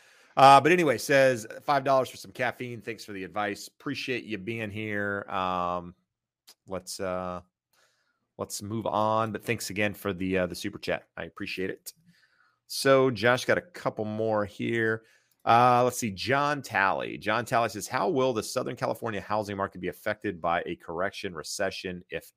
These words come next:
at all, if any at all?" Um, I think like any market, right? I, if you, I don't, the recession is hard to figure out, uh, because, you know, we're at record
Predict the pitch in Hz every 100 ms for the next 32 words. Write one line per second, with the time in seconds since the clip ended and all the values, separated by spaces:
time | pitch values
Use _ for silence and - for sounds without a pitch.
0 | _ _ 85 80 _ 78 73 76 76 _
1 | _ _ _ _ _ - - 123 107 85
2 | 76 - - - - 143 147 147 113 _
3 | _ _ _ _ _ - 165 285 233 208
4 | 165 156 123 95 101 90 117 147 147 135
5 | - 170 190 - _ - 185 254 269 -
6 | - - _ _ _ _ _ _ _ _
7 | _ - 143 147 - 254 - 311 214 -
8 | 151 151 135 - 151 131 120 117 104 80
9 | 87 - _ _ _ _ 120 120 123 110
10 | 120 196 202 - 135 143 143 131 - _
11 | _ _ _ _ _ - 123 151 160 196
12 | 131 147 - 160 127